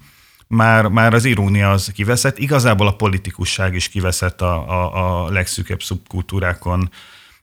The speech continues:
ö, ö, kívül, és hát ők büszkék, büsz-, büszke kínaiak. Ö,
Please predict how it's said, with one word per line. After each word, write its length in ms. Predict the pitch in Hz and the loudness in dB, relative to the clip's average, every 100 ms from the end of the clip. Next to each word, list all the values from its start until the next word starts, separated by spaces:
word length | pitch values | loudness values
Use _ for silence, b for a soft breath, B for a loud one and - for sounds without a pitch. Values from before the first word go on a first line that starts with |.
| _ | _
ö, 440 | - 95 95 92 92 92 - | -2 0 2 0 0 -2 -4
ö, 380 | 101 98 95 95 101 | -4 -2 -2 -2 -2
kívül, 640 | 107 120 123 143 160 175 165 - _ _ _ _ _ _ - | -2 0 0 2 2 2 0 -6 _ _ _ _ _ _ -10
és 120 | - | -4
hát 220 | 117 117 | 0 2
ők 80 | 143 | 2
büszkék, 520 | 139 160 - 92 - - | 0 -2 -2 -6 -8 -8
büsz-, 280 | 113 139 | -4 -4
büszke 340 | - 135 - 101 | -4 -6 -4 -6
kínaiak. 720 | - 104 87 73 69 - - _ _ _ _ | -4 -4 -4 -6 -12 -16 -20 _ _ _ _
Ö, 120 | _ | _